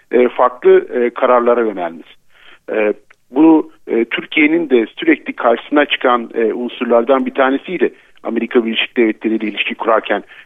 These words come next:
yani Suriye, e, noktasında en çok, e, gördüğümüz, e, ve eleştiri olarak dinlediğimiz nokta bu. Yani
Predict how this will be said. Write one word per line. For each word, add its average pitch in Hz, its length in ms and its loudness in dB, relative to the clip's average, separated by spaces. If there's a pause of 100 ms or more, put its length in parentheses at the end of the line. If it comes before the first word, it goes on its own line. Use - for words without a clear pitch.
(100)
yani 98 160 -4
Suriye, 127 500 2
e, 107 400 -2
noktasında - 520 -2
en 175 120 4
çok, - 380 -4 (300)
e, 107 140 2
gördüğümüz, 107 760 0 (140)
e, 104 240 0 (320)
ve 117 460 2
eleştiri 127 400 -2
olarak 135 440 2
dinlediğimiz 107 480 -8
nokta 113 460 -2
bu. 156 180 2 (340)
Yani 120 240 0